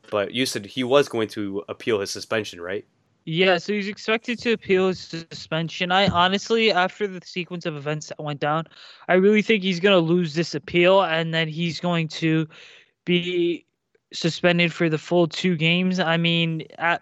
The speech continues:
Speaker 2: best, if he wins the appeal, he's only missing one week, which would then be this following game against Tennessee.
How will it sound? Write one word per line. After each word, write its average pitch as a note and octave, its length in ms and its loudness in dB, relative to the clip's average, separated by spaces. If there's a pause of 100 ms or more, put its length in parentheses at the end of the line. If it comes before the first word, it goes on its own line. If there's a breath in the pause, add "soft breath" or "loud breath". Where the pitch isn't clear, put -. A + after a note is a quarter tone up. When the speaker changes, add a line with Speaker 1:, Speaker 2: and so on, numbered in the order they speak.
(160)
Speaker 2:
best, G3+ 380 0
if G3+ 160 -2
he F#3+ 100 -4
wins E3+ 300 -6
the G#3+ 140 -2
appeal, A3+ 320 2
he's F#3 220 -2
only F#3 260 -2
missing F3 340 -2
one D3+ 320 0
week, D#3 240 -4
which D#3+ 180 -8
would D3+ 140 -6
then E3 180 0
be E3 160 -2
this D3 220 -8
following D#3 500 2
game D3+ 300 -4 (420 loud breath)
against D3+ 420 0
Tennessee. C#3+ 580 -2